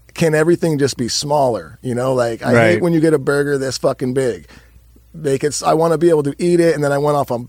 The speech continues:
Speaker 1: like, treats and everything.
Speaker 2: Yeah.
Speaker 1: And then I went on this long tangent about pie. 'Cause I was like, everyone fucking loves pie, but, like, anytime you go to a party and pies are out, at the end of the party, those pies are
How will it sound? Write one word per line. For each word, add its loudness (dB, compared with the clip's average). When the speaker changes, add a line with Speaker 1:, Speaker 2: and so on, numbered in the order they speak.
Speaker 1:
like, -8
treats 2
and 2
everything. 2
Speaker 2:
Yeah. 2
Speaker 1:
And 2
then 4
I 4
went 4
on 2
this -4
long 2
tangent -2
about -2
pie. -2
'Cause -4
I 4
was 0
like, 0
everyone 2
fucking 0
loves 2
pie, 0
but, -2
like, -2
anytime 2
you -2
go 4
to 2
a 0
party 0
and -4
pies 0
are 2
out, -2
at -8
the 2
end 4
of 2
the -2
party, 2
those 2
pies 0
are -4